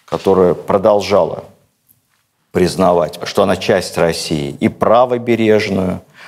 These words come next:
Потом правобережную гетманщину поляки ликвидировали формально, хотя они, честно говоря, не особо слушались. Большей частью у неё правобережная гетманщина была ориентирована на Османскую империю, получала оттуда поддержку военную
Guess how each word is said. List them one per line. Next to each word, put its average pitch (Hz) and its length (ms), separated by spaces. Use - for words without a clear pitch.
Потом 135 300
правобережную 110 920
гетманщину 95 640
поляки 95 500
ликвидировали 101 800
формально, 95 540
хотя 92 240
они, 90 260
честно - 280
говоря, - 160
не 98 100
особо 92 420
слушались. - 680
Большей 95 300
частью 90 340
у 87 40
неё 87 240
правобережная 90 640
гетманщина 82 560
была 85 240
ориентирована 82 640
на 85 260
Османскую 90 640
империю, 123 440
получала 92 600
оттуда 147 380
поддержку 110 640
военную 92 560